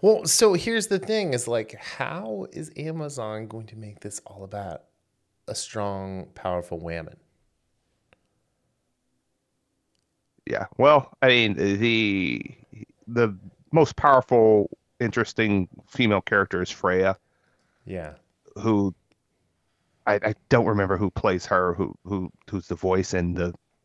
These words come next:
Speaker 2: you know, the motion capture for her, but
Speaker 1: Yeah.
Speaker 2: she is actually a really good character. Um, but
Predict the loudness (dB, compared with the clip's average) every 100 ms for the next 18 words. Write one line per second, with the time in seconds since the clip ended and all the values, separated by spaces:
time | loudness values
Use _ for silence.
0 | _ -2 -2 0 0 -2 -4 0 0 0
1 | -2 0 2 0 2 -2 -2 -8 -8 -8
2 | 2 4 4 2 2 2 2 2 2 2
3 | -2 2 2 2 2 2 2 0 0 0
4 | 0 -4 -8 -14 _ _ 2 2 0